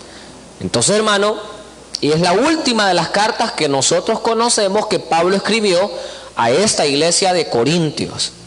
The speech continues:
a los corintios, amén. La iglesia de Corinto, eh, estaba ubicada en un puerto, eh, era un puerto marítimo comercial, donde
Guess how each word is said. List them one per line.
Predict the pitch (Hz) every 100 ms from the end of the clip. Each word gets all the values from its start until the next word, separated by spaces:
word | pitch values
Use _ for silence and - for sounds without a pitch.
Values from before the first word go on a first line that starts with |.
| - - - -
a | 113
los | 113
corintios, | - 120 160 208 170 107 90
amén. | 110 151 190 175 - - - - 110
La | 104
iglesia | 113 143 156
de | 151
Corinto, | 202 214 247 240 247 247 240 247 - -
eh, | 113 110 107 101 - -
estaba | 123 - 143
ubicada | 165 190 185 190 190
en |
un | 180 185
puerto, | 190 180 180 190 180 - - - - -
eh, | 120 117 117
era | 151 160
un | 185
puerto | 180 175 180
marítimo | 196 190 202 185 208 202
comercial, | - 196 208 214 226 214 226 - - - - - - -
donde | 120 139 127 131 127 117 -